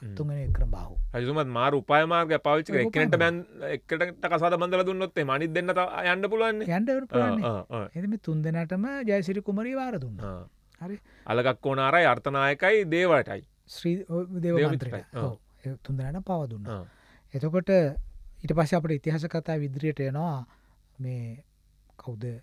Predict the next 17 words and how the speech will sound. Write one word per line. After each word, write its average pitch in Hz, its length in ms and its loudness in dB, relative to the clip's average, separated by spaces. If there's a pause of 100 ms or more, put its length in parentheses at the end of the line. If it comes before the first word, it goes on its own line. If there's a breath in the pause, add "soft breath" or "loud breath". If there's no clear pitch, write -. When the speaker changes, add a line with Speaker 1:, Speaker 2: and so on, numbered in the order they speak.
(460)
Speaker 2:
අලගක්කෝනාරට 139 920 -4
දාව 131 320 -2 (840)
ජයසිරි 131 380 -4
කුමරියට 143 380 -4
හම්බෙච්ච 143 320 -4
පුතෙක් 156 340 0
ගැන. 98 280 -10
Speaker 1:
හ්ම්, 120 200 -8
හ්ම්. 101 220 -12 (200)
Speaker 2:
ඉස්සරහට 131 420 -6
එනවා. 185 280 4
Speaker 1:
ඔව්. 98 120 -6 (300 soft breath)
ඒ, 139 160 0 (160)
එතකොට 131 360 -2
තුන් 131 200 -6
දෙනාගෙන් 151 920 0
වුණාම 151 320 -2